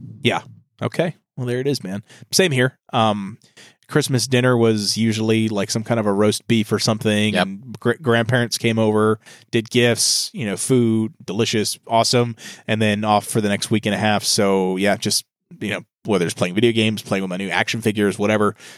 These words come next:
Speaker 1: it's all it was. There was little expectation of, you know, doing productive things around the house. They knew, like, "Listen, let the kids enjoy." That's what we're gonna do this year, man. After Christmas, I'm taking the week off between Christmas and New Year's, and, you know, so is Beth,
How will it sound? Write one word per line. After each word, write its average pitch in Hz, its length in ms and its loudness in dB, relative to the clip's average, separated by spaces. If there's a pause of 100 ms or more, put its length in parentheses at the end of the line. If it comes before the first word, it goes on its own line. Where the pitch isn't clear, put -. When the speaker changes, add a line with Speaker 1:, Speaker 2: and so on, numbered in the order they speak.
(340)
Speaker 1:
it's - 80 2
all 104 160 4
it 104 60 0
was. 98 260 2
There 95 60 -4
was 101 120 -4 (120)
little 123 420 2
expectation 110 840 0
of, 98 400 0 (480)
you 113 80 0
know, 92 220 0 (180)
doing 104 360 2
productive 101 420 -2
things 98 320 -2
around 95 180 0
the 87 60 -6
house. 90 480 -4
They 107 180 0
knew, 92 380 -6
like, - 160 -12
"Listen, 92 260 -2
let 90 120 -14
the - 60 -16
kids 98 260 -6
enjoy." 90 640 -4 (320)
That's 131 160 2
what 139 100 4
we're 123 80 4
gonna 131 140 4
do 127 160 4
this 131 220 2
year, 101 80 -2
man. 92 240 -2
After 95 200 -2
Christmas, 117 380 -2
I'm 104 140 0
taking 113 260 0
the 107 60 0
week 104 200 0
off 107 240 0
between - 280 -6
Christmas 104 360 -2
and 95 80 -8
New 123 120 0
Year's, 135 360 4 (460)
and, 98 580 0 (120)
you 113 120 -6
know, 90 60 -8
so - 160 -2
is 90 100 -2
Beth, - 400 2